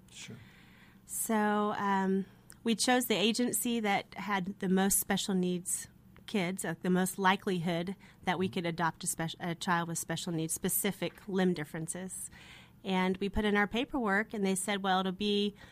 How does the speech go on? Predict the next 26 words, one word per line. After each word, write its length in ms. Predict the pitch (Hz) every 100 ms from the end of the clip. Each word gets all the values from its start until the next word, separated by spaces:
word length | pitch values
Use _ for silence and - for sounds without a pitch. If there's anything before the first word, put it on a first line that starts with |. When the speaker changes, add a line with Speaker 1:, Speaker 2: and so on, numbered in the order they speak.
| - - -
Speaker 2:
um, 480 | 190 180 170 165 165 - - - - -
at 100 | 202
that 200 | 208 196
time, 400 | - 220 185 185
Ethiopia 720 | - 208 233 202 214 185 180 - -
adoption 540 | 190 175 - 196 185
now 340 | 185 185 196 175
is, 280 | 175 - - - - -
you 180 | 160 180
know, 80 | 175
you 160 | 180
might 160 | 180 180
have 140 | 180 -
to 100 | 185
wait 260 | 180 202
two 120 | - 196
years. 440 | 180 185 156 160
At 100 | 170
the 80 | 170
time, 280 | - 170 160
it 80 | 151
wasn't 300 | 185 180 165
like 260 | 170 -
that. 160 | 165 170
It 80 | 165
was 180 | 175